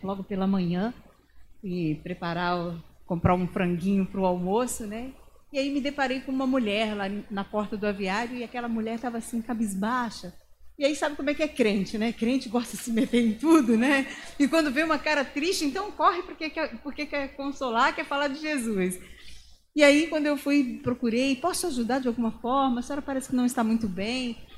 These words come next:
E aí ela começou a falar e a narrar a, a, a, a, a situação que havia passado com ela,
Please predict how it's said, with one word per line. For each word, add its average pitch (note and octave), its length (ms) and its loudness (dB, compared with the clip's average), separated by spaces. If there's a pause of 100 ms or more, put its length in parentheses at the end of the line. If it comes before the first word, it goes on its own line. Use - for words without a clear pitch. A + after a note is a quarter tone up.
(380)
E A#3 80 2
aí A#3 220 6
ela C4 220 6
começou A#3+ 360 0
a B3+ 60 2
falar G3+ 580 0 (800)
e E3+ 120 -4
a G#3 60 0
narrar A3 540 0 (560)
a, G#3 100 0
a, F#3+ 680 -2
a, F#3+ 40 -8 (180)
a, F#3 320 -6
a F3+ 40 -6
situação C#4 440 -6
que F4+ 100 -8
havia A#3 220 -2
passado G#3+ 420 -4
com G#3 240 -4
ela, D#3+ 380 -4